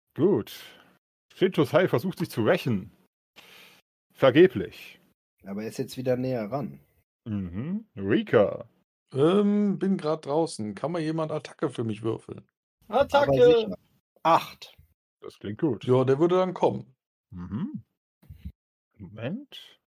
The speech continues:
Speaker 1: Ich muss grad schauen. Jawohl. Okay, dann Schaden.
Speaker 3: Äh, ein W sechs plus drei, bitte.
Speaker 1: Mhm.
Speaker 2: Sieben.
Speaker 4: Schon wieder?
Speaker 1: Ja.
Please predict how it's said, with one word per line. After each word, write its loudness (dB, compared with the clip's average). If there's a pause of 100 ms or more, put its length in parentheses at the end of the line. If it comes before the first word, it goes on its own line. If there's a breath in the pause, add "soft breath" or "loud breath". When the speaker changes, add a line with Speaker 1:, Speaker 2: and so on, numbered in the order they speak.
Speaker 1:
Ich -20
muss -18
grad -18
schauen. -14 (960)
Jawohl. -8 (640)
Okay, 2
dann 0
Schaden. 2 (1400)
Speaker 3:
Äh, 0
ein -2
W 0
sechs -4
plus -6
drei, 0
bitte. -6 (460)
Speaker 1:
Mhm. -8 (420)
Speaker 2:
Sieben. -6 (580)
Speaker 4:
Schon -6
wieder? -2
Speaker 1:
Ja. -2